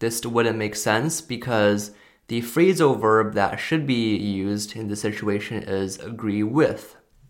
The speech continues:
So the important part about learning these phrasal verbs is to learn which preposition word comes after the verb. So in the, in the example, "agree with,"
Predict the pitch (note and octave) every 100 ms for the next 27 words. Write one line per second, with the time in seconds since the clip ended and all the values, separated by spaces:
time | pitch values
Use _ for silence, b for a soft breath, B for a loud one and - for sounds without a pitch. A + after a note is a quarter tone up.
0 | _ - - D3 C#3 C#3 C#3 - C#3 C#3
1 | C#3 - G3+ G3+ - A#2+ A2 A2 A2 A2+
2 | G#2+ A2+ C#3 F3 D#3 A#2+ G#2+ G#2 - -
3 | A#2+ A#2 A#2 A2 G#2 G#2 G2+ A2 - b
4 | b b b b _ B2+ A#2+ - - A#2
5 | A#2+ C3+ D#3 D#3+ A#2+ D3 - - - C3
6 | C3 A2+ C#3 - A2+ F2 - - A2+ G2+
7 | F2 G#2+ - b b b b _ - A#2+
8 | B2 A#2 G#2+ A2+ - A2 G#2+ G#2 G2+ E2
9 | C2+ - - _ _ _ _ _ _ _
10 | - - A2+ A2 G#2+ - A2+ A2 G#2 G#2
11 | G2+ G2 F#2+ A2 G#2+ G#2 A2 G#2 A#2 A#2+
12 | A#2+ A2 - A2+ A#2 A2+ A#2 A#2+ A2 A#2+
13 | - -